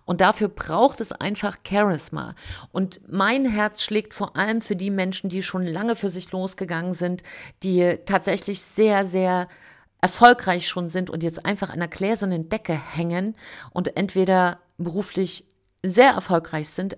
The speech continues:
aber sich selbst vergessen haben und innerlich ja manchmal leer sind oder einsam oder unerfüllt oder einfach keine Ahnung haben, warum sie den nächsten Schritt nicht schaffen. Und das sehe ich auch, wenn ich, ähm, Führungskräfte,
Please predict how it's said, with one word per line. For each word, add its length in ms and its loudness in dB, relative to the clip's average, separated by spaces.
aber 300 2
sich 180 -8
selbst 300 0
vergessen 480 -6
haben 220 -8
und 200 -10
innerlich 540 -6
ja 160 0
manchmal 380 -4
leer 360 2
sind 220 -8
oder 260 -12
einsam 540 -4
oder 280 -10
unerfüllt 680 -4
oder 380 8
einfach 340 0
keine 400 2
Ahnung 400 2
haben, 240 4
warum 240 0
sie 140 -4
den 140 -4
nächsten 320 -4
Schritt 340 0
nicht 260 -10
schaffen. 360 -2
Und 100 0
das 140 6
sehe 200 2
ich 200 -6
auch, 240 2
wenn 160 2
ich, 300 -6
ähm, 400 0
Führungskräfte, 1000 -2